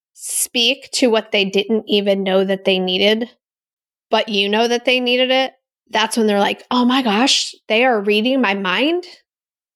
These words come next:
They are reading my mind. I, like, this is the person I've been looking for and I didn't even know that I needed it." And that just comes from you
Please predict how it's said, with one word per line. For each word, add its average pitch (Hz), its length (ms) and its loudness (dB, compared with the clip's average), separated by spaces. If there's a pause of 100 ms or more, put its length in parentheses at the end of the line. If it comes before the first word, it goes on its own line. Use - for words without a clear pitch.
(300)
They 220 140 2
are 208 100 -2
reading 202 280 0
my 196 140 2
mind. 196 420 0 (140)
I, 214 280 0
like, 196 360 -2 (220)
this 233 380 0
is 226 120 -8
the 226 100 0
person 220 380 -2
I've 202 140 0
been 196 160 0
looking 196 300 -2
for 196 200 0
and 190 100 2
I 190 100 0
didn't 185 320 -2
even 214 240 -8
know - 140 -6
that - 160 -6
I - 100 -2
needed - 340 -12
it." - 100 -18 (1300)
And 240 260 -2
that 226 200 -2
just 220 280 -2
comes 202 460 0
from 196 460 0 (120)
you 196 840 0